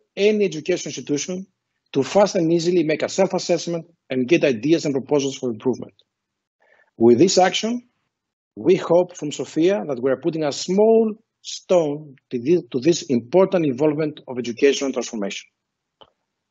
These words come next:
Thank you very much, all of you, from all over the world, that you joined us tonight, today, for somebody.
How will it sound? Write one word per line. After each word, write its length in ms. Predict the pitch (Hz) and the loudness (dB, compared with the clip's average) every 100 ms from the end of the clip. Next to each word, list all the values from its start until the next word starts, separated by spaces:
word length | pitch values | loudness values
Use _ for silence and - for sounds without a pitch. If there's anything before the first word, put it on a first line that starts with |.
| _ - | _ 0
Thank 240 | 160 175 | 2 2
you 60 | 160 | 2
very 180 | 160 | 2
much, 420 | 151 151 143 - - _ _ _ _ _ _ _ _ _ - _ | 2 0 -2 -8 -14 _ _ _ _ _ _ _ _ _ -20 _
all 300 | - 202 214 | 2 4 4
of 100 | 147 92 | 0 -4
you, 140 | 90 _ - | -20 _ -4
from 180 | 170 | 0
all 140 | 208 214 | 2 2
over 140 | 190 | 0
the 100 | 160 | -4
world, 320 | 123 101 101 _ _ _ _ _ - | -8 -12 -16 _ _ _ _ _ -12
that 120 | 131 | -10
you 60 | 131 | -4
joined 240 | 156 156 | -4 -4
us 80 | 143 | -6
tonight, 520 | 127 117 131 190 _ _ _ _ _ - | -8 -8 -8 -10 _ _ _ _ _ -14
today, 440 | 120 98 139 170 180 | -6 4 6 4 -2
for 80 | 131 | -10
somebody. 480 | 127 120 135 165 | -8 -4 -4 -4